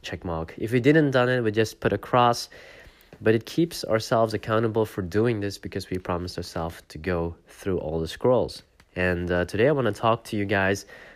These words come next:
about this eighth scroll. It's about multiplying my value a hundredfold.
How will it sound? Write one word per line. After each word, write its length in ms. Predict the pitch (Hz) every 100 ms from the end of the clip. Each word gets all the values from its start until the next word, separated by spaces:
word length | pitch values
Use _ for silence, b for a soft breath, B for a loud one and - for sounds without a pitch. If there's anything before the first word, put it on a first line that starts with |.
| B
about 580 | 101 92 98 95 95 92
this 200 | 87 - -
eighth 220 | 127 143
scroll. 520 | - - 78 82 104 - B B B
It's 120 | -
about 500 | 104 98 95 95 - - b b -
multiplying 680 | 98 113 117 - 113 110 101
my 140 | 98
value 440 | 90 92 98 107 104
a 60 |
hundredfold. 640 | 101 92 90 - 69 62